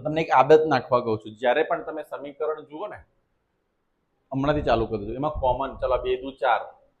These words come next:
આમ હેબિટ રાખવાની, ત્રણ નથી થતું, પાંચ, એટલે તમને અહીંયા જ ખબર પડી જાય.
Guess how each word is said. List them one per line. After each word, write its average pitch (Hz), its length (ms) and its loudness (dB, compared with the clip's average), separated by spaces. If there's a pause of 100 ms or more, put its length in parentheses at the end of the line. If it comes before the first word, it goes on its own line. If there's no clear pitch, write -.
(220)
આમ 127 100 -4 (160)
હેબિટ 127 320 -4
રાખવાની, 101 340 -8 (600)
ત્રણ 127 200 -4 (1120)
નથી 117 260 -8
થતું, 98 200 -16 (100)
પાંચ, 120 160 0 (1000)
એટલે 123 180 -6
તમને 147 160 0
અહીંયા 156 220 2
જ - 80 -12
ખબર 135 180 6
પડી 113 220 2
જાય. 92 140 -6